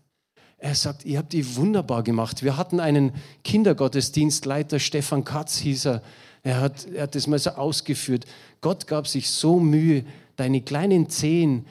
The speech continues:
deine kleinen Finger, deine Nase, deine Ohren zu formen, als sie noch, als du noch im Mutterleib warst.“ Und wie schön ist es, einfach das mal zu sich selbst zu sagen, „Ich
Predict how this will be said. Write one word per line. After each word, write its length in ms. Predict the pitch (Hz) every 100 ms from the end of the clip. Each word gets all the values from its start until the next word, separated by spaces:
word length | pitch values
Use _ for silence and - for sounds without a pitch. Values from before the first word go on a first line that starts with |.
| -
deine 240 | - 143 147
kleinen 400 | 165 202 208 156
Finger, 500 | - 160 185 135 107 - - -
deine 260 | 165 214
Nase, 540 | 202 160 170 202 165 135
deine 320 | 151 190 185
Ohren 480 | 160 165 180 156 123 - -
zu 200 | - 175
formen, 680 | - - 139 139 127 104 95 _ _ _ -
als 220 | 143 139
sie 100 | 160
noch, 260 | 143 139 - 165 -
als 180 | 143 139
du 100 | 160
noch 220 | 147 143
im 100 | 151
Mutterleib 680 | 135 165 175 143 113 110 104
warst.“ 420 | 101 110 - - _ _ _ _ - - -
Und 160 | 151 127
wie 100 | 143
schön 340 | - 160 180
ist 180 | 156 160
es, 220 | 135 - - - -
einfach 400 | 160 170 143 -
das 280 | 151 156
mal 260 | 147 131 113 - _ _
zu 140 | - 139
sich 340 | - 185 165
selbst 380 | - 147 165 -
zu 100 | 131
sagen, 320 | - 110 120
„Ich 200 | - -